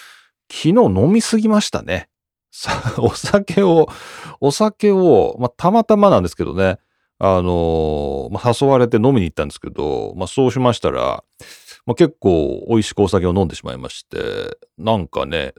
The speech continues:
まあ、寝たのも遅いし、まあ、なんなら今日起きたのも遅いし、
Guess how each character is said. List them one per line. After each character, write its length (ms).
ま 220
あ、 40
寝 200
た 160
の 140
も 220
遅 320
い 80
し、 640
ま 80
あ、 20
な 200
ん 80
な 100
ら 80
今 280
日 180
起 120
き 0
た 160
の 140
も 160
遅 280
い 60
し、 400